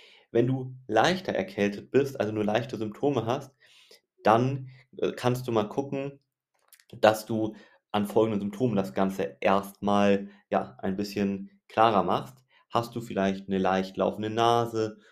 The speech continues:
Musst du manchmal niesen? Vielleicht ein leichtes Kratzen im Hals, im Rachen?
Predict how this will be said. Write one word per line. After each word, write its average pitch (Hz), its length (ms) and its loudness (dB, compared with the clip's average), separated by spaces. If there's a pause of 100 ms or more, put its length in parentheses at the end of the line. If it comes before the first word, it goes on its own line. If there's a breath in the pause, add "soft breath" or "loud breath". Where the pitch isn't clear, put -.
(180 soft breath)
Musst 101 260 -10
du 95 40 -8
manchmal 98 340 -4
niesen? 117 540 -2
Vielleicht 95 420 -4
ein 95 60 -4
leichtes 95 500 -2
Kratzen 127 600 -4
im 101 200 -8
Hals, 107 420 0
im 104 180 -6
Rachen? 104 440 0